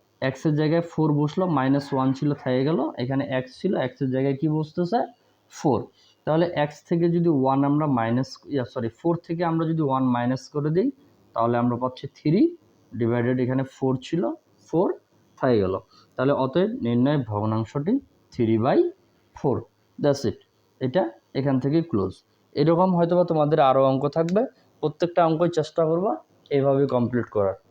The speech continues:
আমি এইভাবে আগে একটু সাজা রাখি এই কারণে অল্প সময়ে তোমাদের অঙ্কগুলো আমি কমপ্লিট করার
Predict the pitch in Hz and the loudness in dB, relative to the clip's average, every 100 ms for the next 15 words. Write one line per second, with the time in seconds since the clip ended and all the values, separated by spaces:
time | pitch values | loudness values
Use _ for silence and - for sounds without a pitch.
0 | _ _ _ _ _ _ _ _ - 147 | _ _ _ _ _ _ _ _ -2 2
1 | 180 175 170 175 196 143 147 160 170 - | 4 4 4 4 4 4 2 2 0 0
2 | 143 143 143 151 135 139 147 240 339 _ | 2 4 2 0 0 0 0 -2 -4 _
3 | _ - 139 135 147 - 151 170 151 131 | _ -2 0 0 -4 -2 0 0 -2 0
4 | 156 254 _ _ - 131 127 127 147 147 | -2 -4 _ _ -6 -2 0 2 2 2
5 | 190 294 _ _ - 131 120 123 123 117 | 0 -2 _ _ -4 -2 0 -2 -2 -4